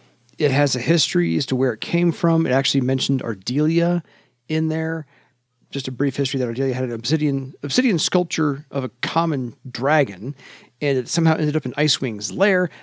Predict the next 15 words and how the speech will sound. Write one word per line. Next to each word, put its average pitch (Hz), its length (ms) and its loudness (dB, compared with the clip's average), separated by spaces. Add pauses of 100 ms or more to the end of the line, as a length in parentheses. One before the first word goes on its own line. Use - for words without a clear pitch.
(120)
Icewing 143 520 -2
fled 160 420 0
that 156 220 2
lair. 151 360 0 (280)
Cultists - 720 0
the, 123 200 -6 (100)
of 139 140 -6
the 135 60 -4
Great 131 180 0
Hunter 165 320 2 (360)
used 214 420 2
this 180 140 0
sculpture 196 500 0 (100)
to 139 100 -4
find 147 460 -2